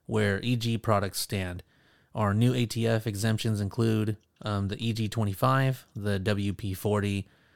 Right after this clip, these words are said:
uh, the T P forty, the Twin Vent two, and the E G eighteen, which are all different types of smoke grenades that have timers of, like, twenty-five seconds all the way up to, like, ninety seconds,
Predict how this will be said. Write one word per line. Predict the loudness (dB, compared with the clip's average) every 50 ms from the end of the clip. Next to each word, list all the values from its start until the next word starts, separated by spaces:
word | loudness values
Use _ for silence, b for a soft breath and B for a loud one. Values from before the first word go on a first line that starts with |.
| b b b _
uh, | -4 -4 -4 -2
the | -4 -6
T | -4 0 0 0
P | 0 0 -2 -2
forty, | -2 -2 2 4 4 4 4 2 0 0 -2
the | -2 -6
Twin | -6 -2 0 2 2 2 2
Vent | 2 0 0 -2 -4
two, | -2 0 2 2 4 2 2 0
and | 0 -2 -2 -2
the | -4 -4
E | -2 -2
G | -2 -2 -2 -2 -2
eighteen, | -4 -6 -4 -2 0 0 0 -2 -4 -6 -4
which | -4 -4 -4 -2 -6 -6
are | -6 -4
all | 0 2 2 2 2 2 0 -2 b b b b b b b b b b b -2
different | 2 2 4 4 4 2 2 2
types | 2 2 2 2 2 -2 -6
of | -6
smoke | -6 0 2 2 2 4
grenades | 4 2 2 2 2 2 2 0 -2 -2 -4
that | -6 -6 -2
have | -2 -2 -2 -2
timers | -2 0 0 0 2 2 0 0 -2 -2
of, | -4 -6 -6 -6
like, | -8 -10 -10 -8
twenty-five | -4 0 0 0 0 0 0 -2 0 0
seconds | -2 -2 -2 -2 -2 -4 -4 -2 -2
all | -4 -2
the | -4
way | -4 -4 -4 -4
up | -6 -8 -8
to, | -10 -10
like, | -10 -10 -8 -6
ninety | -4 -4 -2 -4 -4
seconds, | -4 -4 -4 -4 -4 -4 -6 -6 -6 -8 -10 -12